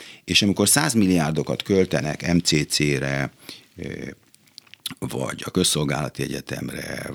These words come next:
vagy az akadémia átszervezésére, akkor az egy nagy kérdés, hogy lehet-e nagyipari, gyári módszerekkel értelmiséget termelni. Lehet, hogy lehet, lehet, hogy nem.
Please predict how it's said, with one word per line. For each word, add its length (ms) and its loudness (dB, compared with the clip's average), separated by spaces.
vagy 420 -10
az 80 -10
akadémia 560 -4
átszervezésére, 760 2
akkor 440 2
az 140 2
egy 100 6
nagy 280 4
kérdés, 680 2
hogy 420 -2
lehet-e 680 2
nagyipari, 680 0
gyári 340 0
módszerekkel 760 -6
értelmiséget 800 -2
termelni. 560 -10
Lehet, 300 0
hogy 140 -6
lehet, 340 -6
lehet, 280 2
hogy 160 -6
nem. 340 2